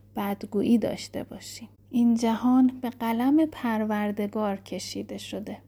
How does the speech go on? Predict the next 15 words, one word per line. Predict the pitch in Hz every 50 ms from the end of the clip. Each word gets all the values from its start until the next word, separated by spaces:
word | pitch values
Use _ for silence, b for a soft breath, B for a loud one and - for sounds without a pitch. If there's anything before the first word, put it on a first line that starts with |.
| -
مهندسی | 220 226 208 - 240 233 226 226 220 220 220 220 - - 302 302 311
خود | 302 - - 302 302 302
خداونده | 285 - - 233 208 202 180 180 185 - - - - - - - - B B B B B B B B -
و | 240 240
در | 247 254 240 240 233 220 -
اصل | 220 247 262 277 285 302 302 302 - - - - -
خود | - - - 294 294 311 302
خداونده | 285 - 262 240 220 220 214 208 208 220 214 220 214 202 190 196
که | - - 214
داره | 208 214 214 208 208 - B B B B B B
تمام | - - - 226 220 214 220 226 247 262 269 285 294 294 294 285 285 294 294 277
تجربیات | - - 247 208 208 208 - 220 214 208 208 214 214 214 214 220 226 226 226 - -
رو | 220 208
نظاره | 208 214 208 214 208 208 208 214 202 208 208 214 240
و | 254 262 277 285 285